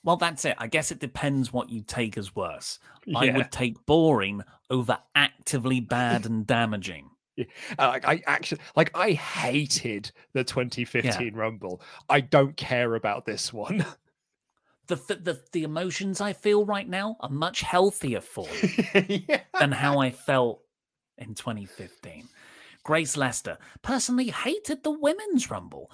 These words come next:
Speaker 1: So many mind-boggling choices, like having Sasha eliminated before entrant ten. No Io, Dakota,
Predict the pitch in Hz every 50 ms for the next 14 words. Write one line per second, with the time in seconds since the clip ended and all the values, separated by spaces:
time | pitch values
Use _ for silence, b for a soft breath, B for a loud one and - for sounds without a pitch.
0 | b b b - - 135 151 190 202 185 147 135 131 135 131 127 120 120 - 117
1 | 113 107 104 104 101 95 - - 95 90 90 - - 135 117 110 98 101 - -
2 | 120 107 110 104 98 - - 151 131 127 123 - 139 127 120 117 117 117 117 113
3 | 113 113 110 - 135 113 113 107 - - 117 113 110 110 113 110 - - 117 104
4 | - - - - 101 104 107 110 b b b b b b _ 120 123 131 135 139
5 | 143 147 143 139 135 - - - 135 127 123 120 127 147 147 135 120 - 127 -
6 | - 131 127 123 120 123 120